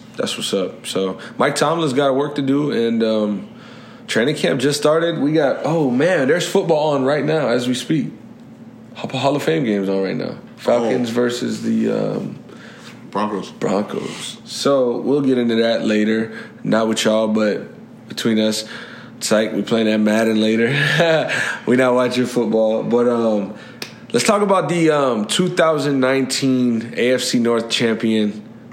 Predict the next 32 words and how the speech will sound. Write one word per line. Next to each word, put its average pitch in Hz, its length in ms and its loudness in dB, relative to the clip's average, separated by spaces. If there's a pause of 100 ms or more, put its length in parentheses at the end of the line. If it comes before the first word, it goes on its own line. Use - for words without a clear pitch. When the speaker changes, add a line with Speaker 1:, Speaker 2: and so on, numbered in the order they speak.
(680)
Speaker 1:
Cleveland 127 580 2
Browns. 101 440 2
Speaker 2:
Is 90 140 -4
it - 40 -6
too 113 140 0
soon? 131 420 -4 (400)
Well, 98 180 -2
I 92 40 -2
guess 113 260 0
not. 127 320 2
Speaker 1:
Are 110 80 2
you 190 160 4
interrupting 202 500 2
me 220 100 2
right 226 220 2
now, 226 260 2
man? 247 360 0 (800)
Speaker 2:
Go 196 140 -4
ahead. 92 280 -6
Speaker 1:
Take 185 260 0
two. - 460 2 (460)
Let's 208 240 2
talk 196 240 4
about 160 320 2
the 131 60 0
two 208 240 2
thousand 180 420 2
nineteen 139 880 0 (760)
A 202 360 2
F 165 240 2
C 165 380 0
North 131 680 2